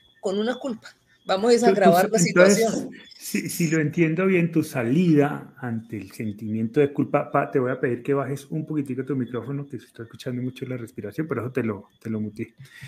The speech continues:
Speaker 2: Eh, si te estoy entendiendo bien, la manera como gestionaste tu sentimiento de culpa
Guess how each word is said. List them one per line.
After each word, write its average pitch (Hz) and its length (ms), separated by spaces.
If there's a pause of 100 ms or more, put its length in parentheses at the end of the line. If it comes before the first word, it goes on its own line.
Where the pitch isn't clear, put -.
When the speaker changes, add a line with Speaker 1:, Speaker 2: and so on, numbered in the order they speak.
(400)
Speaker 2:
Eh, 131 540 (120)
si 156 240
te 151 120
estoy 160 240
entendiendo 170 640
bien, 170 260
la 151 100
manera 139 420
como 147 520
gestionaste 131 1400 (840)
tu 117 160
sentimiento 123 880
de 156 120
culpa 160 440